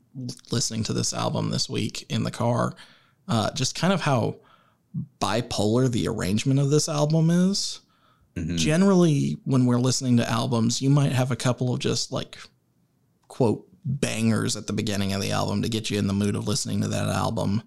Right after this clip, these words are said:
Speaker 1: which this
Speaker 2: Yeah.
Speaker 1: album does a great job starting off, like, on a high
Speaker 2: Mm-hmm.
Speaker 1: note. Like,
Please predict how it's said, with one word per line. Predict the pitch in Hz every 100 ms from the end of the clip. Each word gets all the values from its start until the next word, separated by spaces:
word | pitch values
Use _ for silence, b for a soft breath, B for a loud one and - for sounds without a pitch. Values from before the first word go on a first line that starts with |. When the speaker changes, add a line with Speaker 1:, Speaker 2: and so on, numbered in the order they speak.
| b b b b
Speaker 1:
which | 117 -
this | 123
Speaker 2:
Yeah. | -
Speaker 1:
album | 127 120 107
does | 98
a | -
great | 95 95 113 80
job | 113 104 95
starting | - 120 98 107
off, | 101 101 -
like, | 98 95 -
on | 98
a |
high | 123 143 104
Speaker 2:
Mm-hmm. | 139
Speaker 1:
note. | 123 82
Like, | 95 - -